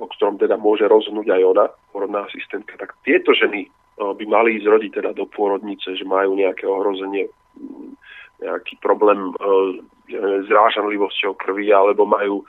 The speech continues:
nejakú zásadnú vadu srdečnú, že neprežijú bežný pôrod, tak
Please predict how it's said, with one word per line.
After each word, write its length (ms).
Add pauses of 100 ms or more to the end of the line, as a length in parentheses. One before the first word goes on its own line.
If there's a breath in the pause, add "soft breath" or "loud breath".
(480 loud breath)
nejakú 320 (480)
zásadnú 560
vadu 320 (400)
srdečnú, 640
že 80
neprežijú 560
bežný 320
pôrod, 320 (320 loud breath)
tak 160